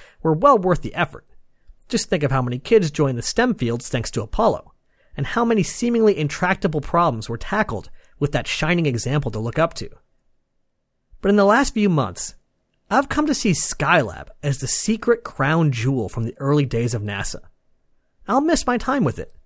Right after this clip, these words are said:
but all I need to do is look around at the space world today to be reminded of it.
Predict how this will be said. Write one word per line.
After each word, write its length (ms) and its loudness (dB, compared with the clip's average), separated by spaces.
but 100 -2
all 200 2
I 40 2
need 140 0
to 80 0
do 300 2
is 200 -12
look 180 -2
around 360 2
at 80 -18
the 60 -10
space 400 -2
world 160 2
today 460 0
to 80 -6
be 120 -2
reminded 460 -2
of 120 -12
it. 100 -20